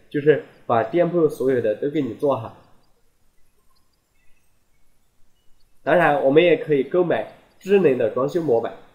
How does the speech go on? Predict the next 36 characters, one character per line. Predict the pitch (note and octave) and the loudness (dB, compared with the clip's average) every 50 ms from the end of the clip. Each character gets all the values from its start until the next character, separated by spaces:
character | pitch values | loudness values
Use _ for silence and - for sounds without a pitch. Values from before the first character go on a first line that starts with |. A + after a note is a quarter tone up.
| _ _ | _ _
这 | - F#3 F#3 | -2 0 2
个 | G3 F#3+ | 2 2
智 | G3 - G#3 G#3 | 2 0 0 0
能 | F#3 D#3+ D#3 | 2 2 2
装 | D3+ E3 F3 | 0 0 0
修 | E3+ F#3+ | 0 0
模 | F3+ D#3 C#3 C3+ | 2 2 2 2
板 | C3 A#2 A2 | 2 0 -2
的 | A#2 A#2+ | -4 -4
话， | C3 B2+ A#2 - - - - _ _ - | -2 -2 -4 -4 -6 -10 -20 _ _ -10
安 | - B2+ D3 F3+ E3+ | -6 -4 -4 -2 0
装 | F3+ F3 E3+ E3+ - - - - _ _ _ | 0 0 0 -2 -4 -10 -16 -20 _ _ _
和 | A#2+ A#2 A2+ | -2 -2 -2
装 | A2+ B2 B2+ D3+ | -2 -2 -4 -4
修 | D#3+ F3+ | -4 -4
起 | E3+ - C3+ | -6 -4 -4
来 | A2 G#2+ G#2+ | -4 -4 -4
都 | - C3+ C#3 | -4 -4 -4
是 | C#3 D#3+ C#3+ | -2 -2 -2
非 | - D3 D3+ | -2 -4 -6
常 | - E3 C#3+ C#3+ | -4 -4 -4 -4
简 | C#3 C#3+ A2 G2+ G2+ | -4 -4 -6 -4 -4
单 | G2+ A2 A#2 | -6 -4 -4
的， | A2 - - - _ _ _ - | -6 -8 -10 -16 _ _ _ -8
不 | - A#2+ | -4 -2
用 | C#3+ E3+ E3+ D#3+ | 0 0 0 -2
自 | - F3 F3 | -4 -6 -6
己 | D#3 C#3 A2+ F#2+ - - - - - _ _ | -4 -2 -4 -4 -6 -10 -18 -20 -20 _ _
会 | - E3 C#3+ | -4 -4 -2
多 | - C3+ C#3 C#3+ | -2 -2 -4 -4
少 | C#3+ - - - - | -4 -8 -10 -8 -6
都 | C3+ D3+ | -6 -6
可 | D3 D3+ C3+ | -4 -4 -2
以 | A#2+ | -2
完 | A2 G2+ G2+ G2 A2 G#2 | -2 -2 -4 -6 -10 -12
成。 | - A#2 | -14 -16